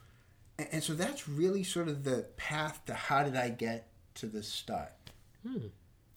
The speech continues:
Speaker 2: So you, you kind of found both the temple and the Bards, Ovates, and
Speaker 1: Online.
Speaker 2: Yeah, online.
Speaker 1: Yeah.
Speaker 2: That's awesome. It's a
Speaker 1: Yeah.
Speaker 2: good introduction.
Speaker 1: Yeah.
Speaker 2: <laughs>
Speaker 1: Yeah,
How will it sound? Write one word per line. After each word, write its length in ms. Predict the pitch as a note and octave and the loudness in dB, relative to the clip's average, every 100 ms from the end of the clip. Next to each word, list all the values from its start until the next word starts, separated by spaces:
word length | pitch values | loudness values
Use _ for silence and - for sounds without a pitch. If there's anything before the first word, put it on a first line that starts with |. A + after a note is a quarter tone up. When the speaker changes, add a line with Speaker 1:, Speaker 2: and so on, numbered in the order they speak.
| - - - | -20 -20 -2
Speaker 2:
So 140 | - | 4
you, 80 | D3+ | 6
you 320 | C#3 B2+ D3 | 4 8 8
kind 260 | C#3+ D3+ C3+ | 10 10 10
of 120 | A2+ | 8
found 800 | - B2 B2 A#2+ A#2+ A2+ A2 - - | 6 8 8 6 4 2 -2 -6 -8
both 340 | G#2+ A2+ A2 | 2 2 2
the 60 | A2 | 0
temple 640 | A2+ G#2+ A#2 A2 G#2+ G#2+ | 0 2 4 6 6 4
and 440 | A2 G#2 G#2 G2+ - | 0 -2 -2 -4 -4
the 100 | G#2+ | -6
Bards, 380 | - G#2 G#2 G#2 | -2 0 0 -2
Ovates, 440 | G2+ G2+ G2 - | -2 -2 -4 -6
and 280 | G#2 G2+ G2+ - - - - - - - | -6 -8 -8 -10 -18 -20 -20 -20 -20 -6
Speaker 1:
Online. 640 | C#3+ F3 G3+ G3+ B3 G#2 F#2+ - | 2 4 6 4 4 0 -4 -2
Speaker 2:
Yeah, 280 | C3 D3 G#2 F#2+ | 0 0 -4 -2
online. 580 | B2 B2 C3 E3+ A2+ G2 | 2 2 2 0 -4 -2
Speaker 1:
Yeah. 280 | D3 D3+ D#3+ - - | 2 4 4 0 -10
Speaker 2:
That's 220 | - A#2+ - | -10 -8 -8
awesome. 380 | A#2+ - C#3 D#3 - | -6 -4 -4 -6 -12
It's 80 | - | -4
a 40 | |
Speaker 1:
Yeah. 60 | F3 | 2
Speaker 2:
good 120 | C3+ | 4
introduction. 640 | B2 A2 - G2+ - F3 D3 | 4 0 -6 -8 -2 0 2
Speaker 1:
Yeah. 220 | G3 G3+ - - - | 2 0 -6 -18 -2
Speaker 2:
<laughs> 60 | A3 F#3+ - - - | -2 2 2 2 6
Speaker 1:
Yeah, 180 | G3+ | 6